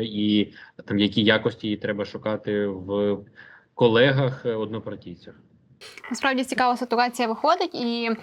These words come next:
Speaker 2: до виборів президентів, президента С Ш А залишається, ну, ще декілька місяців. А і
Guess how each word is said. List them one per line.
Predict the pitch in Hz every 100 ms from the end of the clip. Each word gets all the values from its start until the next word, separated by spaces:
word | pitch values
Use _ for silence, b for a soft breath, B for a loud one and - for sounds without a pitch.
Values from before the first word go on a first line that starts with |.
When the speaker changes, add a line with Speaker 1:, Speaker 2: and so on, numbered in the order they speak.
| B B B -
Speaker 2:
до | 247 269
виборів | 254 269 269 269
президентів, | - 240 226 262 254 247 - -
президента | 240 240 233 220 214
С | -
Ш | - 233 311
А |
залишається, | 277 226 220 226 220
ну, | 226 208
ще | -
декілька | 190 208 214 208
місяців. | 185 226 349 403 254 214
А | -
і | 226 233 233